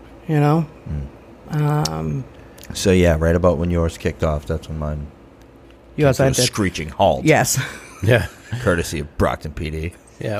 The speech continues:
Speaker 3: I was, I was working in, on a, at a commercial building in Brockton doing a fence behind the, and, uh,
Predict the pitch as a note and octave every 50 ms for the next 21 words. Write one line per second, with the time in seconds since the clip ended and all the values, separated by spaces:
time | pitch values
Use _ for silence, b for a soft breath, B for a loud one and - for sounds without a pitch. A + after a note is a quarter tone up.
0 | - - D3 - C#3 C3+ D3 D3+ D3+ C3+ A#2+ C3+ - - C3+ C3 C3 B2+ A#2+ G#2+
1 | F#2 - - - - - - - B2 F#2+ G#2 B2+ C#3 - - B2 G#2 G2 F#2+ F#2+
2 | - - - B2 A2 G#2 - - A2+ G#2 G2+ F#2 F2 - - G#2+ G2 F#2+ F2 F2
3 | - - - - A2 A#2 A#2+ - - - A2+ G2+ A2 A#2+ A#2+ A2+ A2+ A2 G#2 G2
4 | F#2 F2 G#2+ G2+ G2+ G2 - - G#2 G2 F#2 G2+ G2+ G2+ G2 F#2 - - - A#2+
5 | A2 G#2+ - - - G#2 F#2+ G#2 G#2 G#2 G#2 G2+ G2 F#2+ F#2 F#2+ - - - B
6 | B B B B B B - A2+ G#2 G2 F#2+ F2+ G2 F#2+ F#2+ F#2 F#2 -